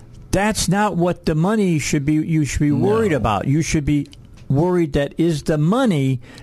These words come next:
Speaker 1: doing what money is supposed to do for education, which is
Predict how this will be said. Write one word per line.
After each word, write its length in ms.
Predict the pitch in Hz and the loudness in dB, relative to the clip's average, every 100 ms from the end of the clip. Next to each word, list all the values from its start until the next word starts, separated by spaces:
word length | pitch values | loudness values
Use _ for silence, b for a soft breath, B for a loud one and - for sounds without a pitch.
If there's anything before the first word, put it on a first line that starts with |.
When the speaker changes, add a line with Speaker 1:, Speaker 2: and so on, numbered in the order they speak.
| B - 123 | B -4 0
Speaker 1:
doing 420 | 214 247 233 190 | 2 2 2 2
what 160 | 175 170 | 0 0
money 540 | 156 202 226 214 180 - | 0 0 2 2 0 0
is 140 | 147 - | -2 0
supposed 480 | 160 202 220 - 190 | -2 0 0 -2 -2
to 100 | 160 | -2
do 360 | 170 180 175 | 0 2 0
for 260 | - 160 170 | 0 0 0
education, 840 | 165 156 - 196 214 - 160 151 | 0 -4 0 0 0 0 0 0
which 300 | 160 147 - | 0 -2 0
is 340 | 160 156 143 | 0 0 -2